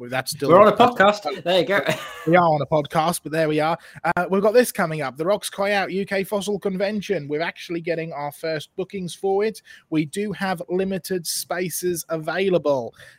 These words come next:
Speaker 1: um, and we're continuing to add to the speaker, um, number, uh, or the number of speakers, rather. Uh, for the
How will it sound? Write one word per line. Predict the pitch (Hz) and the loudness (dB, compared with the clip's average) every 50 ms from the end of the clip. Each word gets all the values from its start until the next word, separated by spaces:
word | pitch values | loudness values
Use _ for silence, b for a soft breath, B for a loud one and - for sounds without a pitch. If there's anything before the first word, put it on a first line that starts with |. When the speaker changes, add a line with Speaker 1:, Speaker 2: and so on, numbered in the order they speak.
| b b | b b
Speaker 1:
um, | 139 147 151 151 151 151 151 151 160 - | 0 0 0 0 -2 -4 -6 -8 -6 -4
and | 151 160 160 160 160 151 | -4 -2 -2 -2 -4 -4
we're | 147 156 156 156 151 147 | -2 0 0 0 0 -4
continuing | 151 - 147 143 - - 180 175 175 165 160 160 156 | -6 -8 -8 -8 -4 -4 -2 -2 -2 -2 -2 -4 -6
to | 135 147 151 | -4 -4 -2
add | 151 151 156 147 - | -2 -2 -2 -4 -6
to | 147 139 | -10 -8
the | 135 131 | -8 -6
speaker, | - - - - 170 151 151 143 - - 151 139 131 123 - b b b b b b | -6 -8 -8 -6 -6 -6 -6 -6 -8 -6 -6 -4 -4 -6 -8 b b b b b b
um, | 131 131 131 131 127 131 131 127 127 127 131 - - | 2 4 4 4 2 0 -4 -8 -8 -10 -12 -12 -10
number, | 131 139 143 143 147 147 147 156 170 165 - _ - 151 | -6 -4 -2 -2 -2 0 0 0 0 0 -2 _ -4 -2
uh, | 131 127 127 123 | 0 0 0 -2
or | 123 127 | -4 -4
the | 127 127 | -6 -6
number | 131 139 143 135 131 | -6 -6 -6 -6 -8
of | 123 - | -8 -8
speakers, | - - 151 143 139 - 147 135 127 135 | -10 -8 -8 -8 -8 -8 -8 -8 -4 -4
rather. | 135 135 135 135 151 151 151 - b b b b b | -2 -2 0 0 0 -2 -2 -2 b b b b b
Uh, | - 120 123 123 123 120 - - - - - - - - - - | -6 -4 -4 -4 -4 -6 -8 -14 -20 -20 -20 -20 -20 -20 -20 -8
for | - 165 160 151 143 139 | 0 2 4 4 4 2
the | 135 135 131 | 2 0 -2